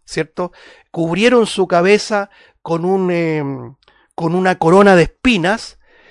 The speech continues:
eh, que nosotros tenemos la idea de una especie de anillo, ¿no es cierto? Como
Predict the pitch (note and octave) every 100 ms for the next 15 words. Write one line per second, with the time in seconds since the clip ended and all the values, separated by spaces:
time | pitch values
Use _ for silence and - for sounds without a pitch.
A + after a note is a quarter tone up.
0 | _ - F3 D#3+ D#3 D3+ C#3+ - - -
1 | _ - F3 E3 D3 C#3+ A3+ C4+ - F#3+
2 | G3 F#3+ F3 E3 F#3 G#3+ G3 F#3 F#3+ F#3+
3 | E3+ G3 F#3+ F#3+ E3+ D3+ C4 B3+ E3+ E3
4 | D#3+ - G#3 - G3+ F3 E3 D#3+